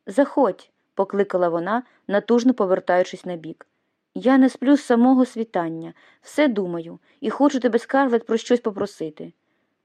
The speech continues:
Скарлетт увійшла до спальні і присіла на скраєчку ліжка,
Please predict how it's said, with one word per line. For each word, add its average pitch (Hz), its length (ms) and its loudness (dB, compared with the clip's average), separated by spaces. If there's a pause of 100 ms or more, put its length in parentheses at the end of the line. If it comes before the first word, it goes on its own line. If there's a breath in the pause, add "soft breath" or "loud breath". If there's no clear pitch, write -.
(460)
Скарлетт 269 580 2
увійшла 202 480 0
до 185 120 -4
спальні 240 460 2
і 214 40 -2
присіла 196 420 -2
на 214 120 0
скраєчку 190 560 -4
ліжка, 170 400 -12